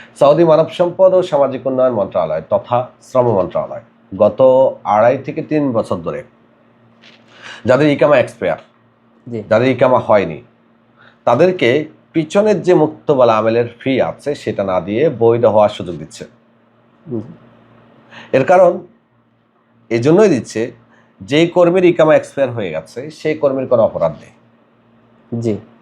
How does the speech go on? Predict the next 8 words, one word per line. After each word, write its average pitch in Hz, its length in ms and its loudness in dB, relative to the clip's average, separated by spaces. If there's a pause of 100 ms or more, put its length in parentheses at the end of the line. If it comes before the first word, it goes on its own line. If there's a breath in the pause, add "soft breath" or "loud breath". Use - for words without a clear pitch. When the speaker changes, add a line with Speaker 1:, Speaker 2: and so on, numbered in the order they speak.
(1400)
Speaker 1:
যেহেতু 185 540 2
সে 190 200 2
তার 165 240 4
কফিলের 143 280 0
অধীনস্থ, 98 480 -4 (840)
আকামা 151 300 2
কে 156 140 -2
বানাবে? 151 340 0